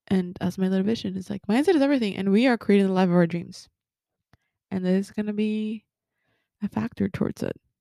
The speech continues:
I hope that you have a great week, that you go into with a good mindset, that you know that you are loved,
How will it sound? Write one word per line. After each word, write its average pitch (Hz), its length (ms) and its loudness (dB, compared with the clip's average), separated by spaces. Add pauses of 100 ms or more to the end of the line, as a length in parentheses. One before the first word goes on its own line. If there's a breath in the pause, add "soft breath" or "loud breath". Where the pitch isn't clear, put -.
(680)
I 190 80 0
hope 202 360 -2
that 170 200 -4
you 185 140 -2
have 170 200 -2
a - 100 -14
great - 240 -4
week, - 320 -12 (600 soft breath)
that 180 100 -2
you 180 100 2
go 175 120 0
into 170 280 -6
with 165 120 -6
a 170 60 -6
good 175 160 -6
mindset, 185 600 -6
that 190 120 -2
you 180 80 -2
know 175 120 0
that - 120 -8
you 175 140 0
are 175 120 2
loved, 175 520 -4